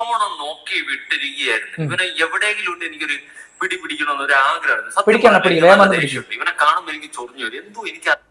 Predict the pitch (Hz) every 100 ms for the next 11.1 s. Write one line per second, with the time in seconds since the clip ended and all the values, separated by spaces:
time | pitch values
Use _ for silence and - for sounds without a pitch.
0 | - 175 208 190 175 196 180 - 208 208
1 | 180 160 190 185 156 147 151 165 165 160
2 | 151 156 180 190 156 147 156 165 165 147
3 | 147 156 - 139 131 143 170 165 147 151
4 | 170 165 143 131 139 139 156 151 156 175
5 | 180 160 160 165 170 - 147 139 160 160
6 | 156 143 151 135 143 143 135 - - 180
7 | 196 180 165 175 180 208 208 196 160 -
8 | - 196 202 160 120 - _ _ - 165
9 | 196 202 202 185 170 190 156 147 147 131
10 | 143 156 151 151 156 175 170 151 151 165
11 | 165